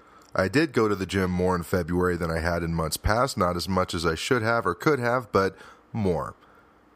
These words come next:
So that's a positive. The, I did write some new bits,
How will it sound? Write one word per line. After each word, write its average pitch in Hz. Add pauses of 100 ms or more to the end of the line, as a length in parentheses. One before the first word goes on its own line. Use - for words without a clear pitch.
So -
that's 113
a -
positive. - (1400)
The, 101 (580)
I 101
did 117
write 113
some 110
new 104
bits, 117